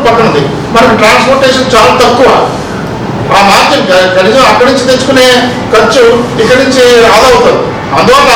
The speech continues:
ఇవాళ కూడా లాభాల్లో నడిచింది. లాభాల్లో నడిచిన ఫ్యాక్టరీని అదానికో, అంబానీకో, మెట్టలకో కాలు చౌకగా అమ్మేయడానికి రంగం సిద్ధం చేసుకొని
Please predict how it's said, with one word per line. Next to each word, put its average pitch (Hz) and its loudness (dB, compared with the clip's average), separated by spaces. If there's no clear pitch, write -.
ఇవాళ 240 2
కూడా 254 2
లాభాల్లో 240 2
నడిచింది. - -2
లాభాల్లో 262 2
నడిచిన 240 0
ఫ్యాక్టరీని 208 2
అదానికో, 233 2
అంబానీకో, 220 2
మెట్టలకో 240 2
కాలు - 2
చౌకగా 240 2
అమ్మేయడానికి 214 0
రంగం 240 2
సిద్ధం 226 2
చేసుకొని 208 0